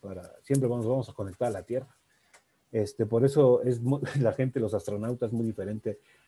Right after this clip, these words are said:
¿Dónde va a ser su cero, no? En su, en la nave espacial, porque ahí no tienen tierra, ¿no? Están en, están en el exterior. Entonces, no pueden aterrizar como lo hacemos nosotros, de ponerlo a una varilla, ¿no? Ellos no tienen eso, no tienen tierra,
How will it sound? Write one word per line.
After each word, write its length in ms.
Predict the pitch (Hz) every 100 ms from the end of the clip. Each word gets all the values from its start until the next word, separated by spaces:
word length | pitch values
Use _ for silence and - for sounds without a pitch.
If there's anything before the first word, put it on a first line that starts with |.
| -
¿Dónde 260 | 117 127 123
va 120 | 120
a 20 |
ser 180 | 127 120
su 160 | 120
cero, 320 | 101 143 156 -
no? 180 | 196
En 120 | 175 117
su, 100 | 113
en 140 | 104
la 80 | 104
nave 180 | 113 117
espacial, 420 | - 104 147 185
porque 220 | 117 113
ahí 60 | 120
no 100 | 110
tienen 240 | 120 98
tierra, 340 | 135 151 135
¿no? 120 | 139 220 -
Están 260 | 123 117
en, 140 | 101 87
están 300 | 98 - 117
en 100 | 104
el 80 | 92
exterior. 440 | - 90 117 - - _ _ _ _ _
Entonces, 600 | - 110 123 127 117 107 _ _ _ _
no 200 | 127 131
pueden 240 | 123 113
aterrizar 520 | 95 95 92 - 107 101 _ _
como 180 | - 117
lo 60 | 101
hacemos 300 | 113 107 98
nosotros, 580 | 95 104 107 95 98 _ _ _ _ -
de 60 | 143
ponerlo 360 | 160 113 110
a 60 | 107
una 180 | 107 98
varilla, 440 | 90 107 101 -
¿no? 120 | 123 143 _ _ -
Ellos 360 | 113 107 104 107
no 140 | 107
tienen 280 | 107 95 95
eso, 220 | 123 107
no 120 | 107
tienen 260 | 107 98 95
tierra, 320 | 123 120